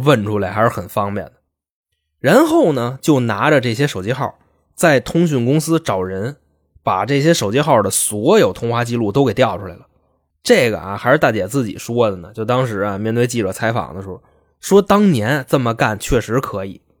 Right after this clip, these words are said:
但是现在呢，你干是干不了了，因为现在呢，对于这个隐私保护什么的啊，也都是特别严了。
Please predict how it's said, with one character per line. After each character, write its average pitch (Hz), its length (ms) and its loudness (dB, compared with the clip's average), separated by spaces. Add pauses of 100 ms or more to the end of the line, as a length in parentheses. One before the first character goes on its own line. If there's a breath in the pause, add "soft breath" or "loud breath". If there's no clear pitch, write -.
(220)
但 151 140 2
是 170 100 6
现 165 180 4
在 151 260 2
呢， 98 120 -4
你 95 260 -8
干 104 380 -2
是 107 100 -6
干 110 220 -2
不 95 60 -6
了 80 200 -12
了， 90 140 -20
因 123 140 -4
为 139 80 0
现 135 180 0
在 123 180 2
呢， 98 120 -4
对 107 140 -4
于 107 140 0
这 117 140 2
个 107 80 0
隐 95 160 -6
私 123 220 -4
保 92 160 -6
护 117 200 -2
什 95 100 -4
么 98 120 -8
的 98 80 -4
啊， 87 180 -8
也 90 220 -10
都 113 180 2
是 95 280 -4
特 - 120 -8
别 107 160 2
严 101 140 0
了。 95 220 -6